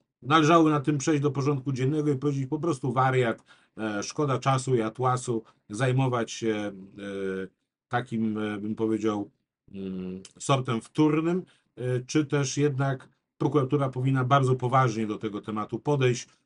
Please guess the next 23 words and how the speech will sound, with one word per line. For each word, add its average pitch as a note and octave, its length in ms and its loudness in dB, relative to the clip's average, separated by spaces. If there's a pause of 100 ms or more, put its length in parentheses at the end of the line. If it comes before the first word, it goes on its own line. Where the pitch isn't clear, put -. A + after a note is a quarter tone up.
szczególnie B2+ 520 0
pan A#2 200 -2
prokurator A2 540 -4
generalny G#2+ 420 -2
Adam A2+ 220 -4
Bodnar, C3+ 340 2
e, A2 720 -4
i B2 160 -8
służby B2 580 0 (340)
zatrzymać C3+ 720 2
tego A#2+ 220 -2
mężczyznę, C3 640 0 (300)
jednocześnie, B2 960 0 (200)
e, A2 120 -8
przesłuchać B2+ 580 -6
Kamińskiego, A#2+ 800 -2 (380)
postawić C#3+ 580 0
mu A#2 400 0 (340)
po C#3 80 -2
uchyleniu C3 560 2
immunitetu, A#2 880 -2 (360)
e, G2+ 40 -14 (1800)
posła, A#2 520 0